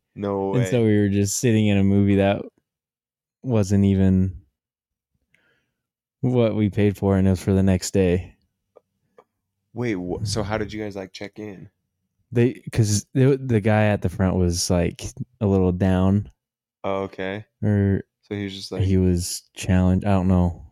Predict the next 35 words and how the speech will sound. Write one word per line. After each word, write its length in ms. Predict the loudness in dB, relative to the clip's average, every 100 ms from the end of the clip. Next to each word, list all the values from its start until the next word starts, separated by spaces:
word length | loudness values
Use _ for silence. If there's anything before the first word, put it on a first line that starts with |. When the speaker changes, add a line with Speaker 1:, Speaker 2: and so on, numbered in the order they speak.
| -10
Speaker 1:
Whoa, 120 | -4
Speaker 2:
But 220 | -2 0
yeah. 180 | -2 -2 -4 -12
Speaker 1:
whoa. 260 | -8 -8 -8 -14 -16 -6
Speaker 2:
I 60 | -4
don't 120 | -2
know 220 | -2 -2 0
how 120 | 0
to 60 |
say 220 | -2 0 0
it 80 |
without, 400 | 0 0 0 -2 -8 _ -6
yeah. 240 | -2 -2 -4 -8 -12 -16 _ _ -20 -20 _ 0
But, 280 | 2 2 -2 _ _ _
um, 840 | 0 2 4 2 0 -2 -4 -4 -8 _ _ _ _ _ _ -14 -12 -12 _ _ _ _ _ _ -20 -20 -20 _ -2
yeah, 160 | 2
it 40 | 4
was 140 | 2
awkward. 480 | 2 0 2 0 0 -10 -10 -4
But 80 |
then 140 | 0 2
we 100 | 0
saw 260 | 2 0
it 60 | 2
on 220 | 2 0
Sunday, 600 | 0 -2 0 0 0 -2
Speaker 1:
So 120 | -2 -2
what? 140 | 0
Speaker 2:
so 180 | 0 0
Speaker 1:
So 200 | -2 -4
did 100 | -6
you 160 | -8
guys 160 | -6 -8
just 120 | -8
leave? 300 | -8 -8 -10